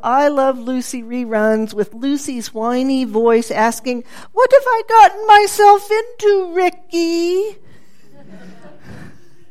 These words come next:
Why did I agree to take on a church sacrament, a Eucharist of bread and wine, that we do not celebrate?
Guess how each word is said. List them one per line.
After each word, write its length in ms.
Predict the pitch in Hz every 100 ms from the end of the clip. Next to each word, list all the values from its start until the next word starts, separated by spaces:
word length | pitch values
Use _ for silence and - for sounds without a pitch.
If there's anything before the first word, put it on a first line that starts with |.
| - - - - - -
Why 300 | 311 370 453 415
did 140 | 330
I 460 | 302 381 311 202 240
agree 540 | - 247 240 330 359
to 100 | 370
take 360 | - 330 330 294
on 300 | 277 269 -
a 100 | 233
church 440 | - 359 381 -
sacrament, 800 | - 302 269 - 196 185 240 - - - - - -
a 100 | -
Eucharist 840 | 262 269 403 - 220 185 285 - -
of 240 | 214 214
bread 360 | 233 262 277 254
and 240 | - 214
wine, 580 | 247 214 185 202 285 320 - - - - - - - - - - - - - - - - -
that 140 | 220
we 160 | 294 339
do 140 | 277
not 540 | 262 277 208 165 - - -
celebrate? 560 | - 180 151 65 50